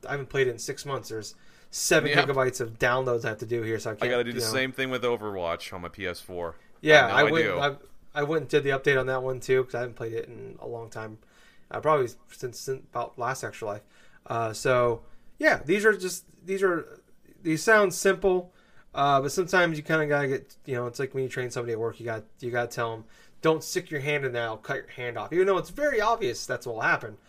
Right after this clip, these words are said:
Speaker 1: Uh, you gotta say
Speaker 2: <laughs>
Speaker 1: it sometimes. Uh, not that people are stupid, but sometimes just to be safe, say it. Uh, better safe than sorry. Uh, but yeah, these are,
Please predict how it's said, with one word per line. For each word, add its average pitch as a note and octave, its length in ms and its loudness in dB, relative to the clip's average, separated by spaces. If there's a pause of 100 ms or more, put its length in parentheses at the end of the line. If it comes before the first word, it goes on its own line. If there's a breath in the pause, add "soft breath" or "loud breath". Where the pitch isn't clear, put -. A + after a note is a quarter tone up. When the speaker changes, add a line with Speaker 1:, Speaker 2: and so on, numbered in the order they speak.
(340 soft breath)
Speaker 1:
Uh, B2 220 0
you D3+ 100 -6
gotta C#3 200 4
say B2 220 2
Speaker 2:
<laughs> G#2+ 60 -6
Speaker 1:
it - 80 -18 (240 soft breath)
sometimes. B2 640 -2 (280 soft breath)
Uh, A#2 380 2
not E3 200 2
that D#3+ 160 4
people D#3 240 -4
are A#2+ 60 -2
stupid, C#3 380 2
but G3+ 140 -2
sometimes D4 500 2
just C#4 160 -6
to B3+ 60 -8
be C4+ 100 -4
safe, G#3 320 -2 (200)
say G#3+ 240 -6
it. - 120 -8 (380 loud breath)
Uh, D3+ 240 8
better F#3+ 180 6
safe F#3 220 2
than D#3 80 -6
sorry. B2+ 300 0 (400 soft breath)
Uh, C3+ 340 6
but F#3 160 0
yeah, F#3+ 180 2
these F3+ 300 2
are, E3 340 2